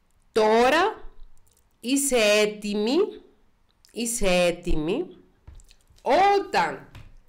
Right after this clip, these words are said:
συναντήσεις στη ζωή σου έναν άνθρωπο αξιόλογο, ο οποίος να θέλει τα ίδια πράγματα που θες και εσύ,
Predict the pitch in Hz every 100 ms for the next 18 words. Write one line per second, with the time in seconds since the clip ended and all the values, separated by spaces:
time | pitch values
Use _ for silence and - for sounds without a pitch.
0 | _ _ - 220 202 190 185 262 330 302
1 | - 180 170 175 220 - - 175 226 226
2 | 190 247 - 202 180 147 135 - _ -
3 | 190 185 - 170 147 147 139 135 180 311
4 | - - _ _ - - _ - 190 185
5 | 185 185 339 294 170 175 165 156 - 285
6 | 262 196 180 202 214 196 180 220 226 170
7 | - 185 196 - 156 135 - - -